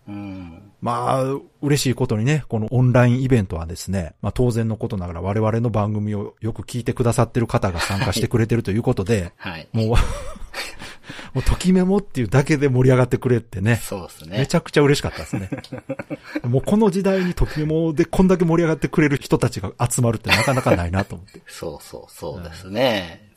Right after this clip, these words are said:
Speaker 2: うん。
Speaker 1: そうですよ。
Speaker 2: めちゃくちゃ面白かった。
Speaker 1: うん。
Speaker 2: うん。
Speaker 1: いや、もうありがたいし。
Speaker 2: そうそう。ワンピーさんといえばってね。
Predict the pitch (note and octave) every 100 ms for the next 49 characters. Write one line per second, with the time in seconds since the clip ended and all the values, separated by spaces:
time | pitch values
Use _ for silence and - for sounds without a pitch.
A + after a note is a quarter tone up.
0 | G2+ - - F2 G#2 G#2 G#2+ G#2+ - -
1 | - - _ - D#2 D2 D2 E2 F2 E2
2 | D2+ D#2 D2 - D3+ D#3+ - - - -
3 | B2+ - C3 B2 - F#2+ A2 D3+ E3+ -
4 | G3 - G#3+ C3 C3 C4+ - A2+ - -
5 | F#2+ A#2